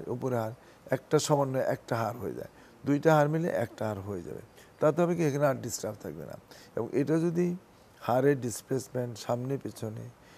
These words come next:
এই ধরনের কোনো ঘটনা যদি ওখানে না থাকে, তাহলে কী হয় যে আমাদের পায়ের যে নার্ভ, এই নার্ভগুলো আপনি ফ্রি থাকবে। নার্ভ ফ্রি থাকলে কোনো ব্যথা নাই। আবার হাড়গুলো যদি আমরা বলি ইনস্টেবিলিটি পেইন, মেকানিক্যাল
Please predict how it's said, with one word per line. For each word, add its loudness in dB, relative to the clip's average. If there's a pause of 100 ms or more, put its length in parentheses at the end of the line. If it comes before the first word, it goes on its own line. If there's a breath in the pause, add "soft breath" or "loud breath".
(120)
এই 4
ধরনের 2
কোনো -4
ঘটনা -2
যদি -6
ওখানে -4
না -2
থাকে, -10 (520 loud breath)
তাহলে 4
কী 2
হয় 2
যে -2
আমাদের -2
পায়ের 4
যে -4
নার্ভ, -2 (540 loud breath)
এই 4
নার্ভগুলো 4
আপনি -6
ফ্রি -12
থাকবে। -12 (420 loud breath)
নার্ভ 6
ফ্রি 2
থাকলে 0
কোনো -4
ব্যথা -6
নাই। -8 (400 loud breath)
আবার 2
হাড়গুলো 4
যদি 0 (340 loud breath)
আমরা 0
বলি -2
ইনস্টেবিলিটি -2
পেইন, -4
মেকানিক্যাল 2